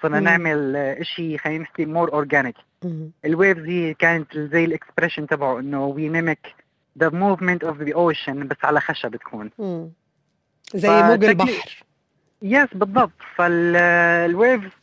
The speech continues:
Speaker 1: كولكشن technically أكتر إشي انشهر عنا، إنه كتير كان محبوب لأنه كان
Speaker 2: مم.
Speaker 1: كتير لمسة غريبة.
Speaker 2: طيب، دلوقتي اللي يشوف الحاجات الجميلة دي اللي انتوا بتصنعوها، بتصمموها، كلها مصنوعة من الخشب، كلها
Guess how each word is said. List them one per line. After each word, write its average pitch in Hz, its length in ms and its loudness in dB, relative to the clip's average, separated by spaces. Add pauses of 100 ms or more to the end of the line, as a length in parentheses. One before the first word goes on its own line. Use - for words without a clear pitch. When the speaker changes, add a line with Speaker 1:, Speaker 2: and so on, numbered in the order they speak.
Speaker 1:
كولكشن 202 560 -2
technically 196 360 -8
أكتر 185 400 0
إشي 180 220 -4
انشهر 156 520 -2
عنا، 131 380 -6
إنه 139 320 -6 (100)
كتير 170 160 0
كان 151 200 0
محبوب 123 420 -8
لأنه 131 220 -6
كان 147 180 0
Speaker 2:
مم. 175 120 -8
Speaker 1:
كتير 156 180 -4
لمسة 147 280 -4
غريبة. 127 380 -4 (1500)
Speaker 2:
طيب، 220 180 2
دلوقتي 262 400 2
اللي 214 120 0
يشوف 262 300 -2
الحاجات 196 400 -4
الجميلة 196 540 2
دي 170 160 0
اللي 196 220 0
انتوا 208 180 -4
بتصنعوها، 190 720 0
بتصمموها، 180 1000 0 (300)
كلها 214 360 0
مصنوعة 196 460 -2
من 170 220 -2
الخشب، 220 560 -4 (140)
كلها 196 540 -2